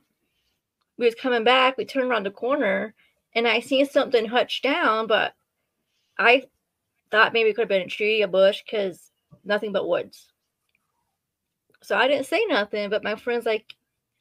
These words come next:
"You seen something?" I said, "Yeah, but I don't know what it was." So the next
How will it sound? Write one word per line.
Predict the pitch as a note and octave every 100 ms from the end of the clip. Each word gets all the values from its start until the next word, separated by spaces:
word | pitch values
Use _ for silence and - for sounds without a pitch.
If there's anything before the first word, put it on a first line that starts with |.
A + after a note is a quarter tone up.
| _ _ _
"You | A#3
seen | A#3 C#4 G4
something?" | - A3 G3+
I | A3
said, | - G#3
"Yeah, | G#3+ D4 D#4+
but | A3+ -
I | F#3 G3+
don't | G3
know | F#3 F3+
what | F3+
it | F3+
was." | G#3+ C#4 A3
So | - G#3+
the | G#3
next | G#3 G3 -